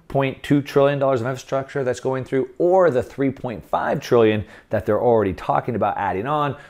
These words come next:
Of course, once those go through, we'll see this go way higher. The other thing is the trade deficit. So remember, wealth is goods and services. So if we're selling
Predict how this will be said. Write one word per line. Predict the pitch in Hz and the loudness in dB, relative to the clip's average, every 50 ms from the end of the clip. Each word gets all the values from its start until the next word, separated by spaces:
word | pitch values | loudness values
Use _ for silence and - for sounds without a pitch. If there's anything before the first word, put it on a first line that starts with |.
| - _ | -16 _
Of | - 98 - | -14 -8 -2
course, | - 127 117 - - | 0 2 2 0 -2
once | 113 110 98 | -6 -8 -2
those | - 135 135 123 110 | 0 2 2 2 2
go | 113 113 | 2 0
through, | 104 - 113 110 107 104 | 2 0 0 0 2 2
we'll | 95 98 98 | 2 0 0
see | 98 - - 104 98 | -2 -4 -4 -4 -2
this | 87 92 92 92 90 - - - - - _ _ | 0 0 0 0 -2 -6 -12 -20 -20 -20 _ _
go | - 90 85 | -4 -4 -4
way | 82 82 82 80 | -2 -4 -4 -4
higher. | - 113 123 120 90 - - - - - - _ | -2 -2 0 0 -2 -4 -8 -14 -20 -20 -6 _
The | 131 165 | 2 2
other | 214 247 | 4 4
thing | 233 202 180 160 151 147 | 2 2 0 0 0 0
is | 135 135 131 107 | 2 2 2 2
the | 104 113 | 0 -4
trade | 104 - - - 139 127 117 117 104 95 | -6 -6 -4 0 2 2 2 0 0 0
deficit. | 123 131 - - 110 - 101 80 - | 0 0 0 -2 -6 -10 -10 -10 -8
So | - 117 | -4 -4
remember, | 113 120 147 185 170 104 101 95 | -4 -2 -4 -4 -4 -2 -2 -2
wealth | 92 92 104 135 156 - 165 - | -2 0 2 2 2 2 0 -2
is | 117 117 98 | -4 -6 -6
goods | 82 85 87 85 80 82 | -6 -8 -8 -8 -6 -8
and | 101 101 | -8 -4
services. | - - 175 147 117 - 90 76 - - - - - _ _ | -2 -2 -2 -2 -4 -6 -8 -10 -12 -14 -20 -20 -20 _ _
So | - - 135 | 0 2 4
if | 131 120 - | 4 4 2
we're | 131 151 156 - - - - | 0 0 0 0 -4 -10 -14
selling | - - - - 160 165 196 233 165 143 147 151 156 - | -12 -12 -2 0 2 4 4 4 2 0 0 -2 -4 -6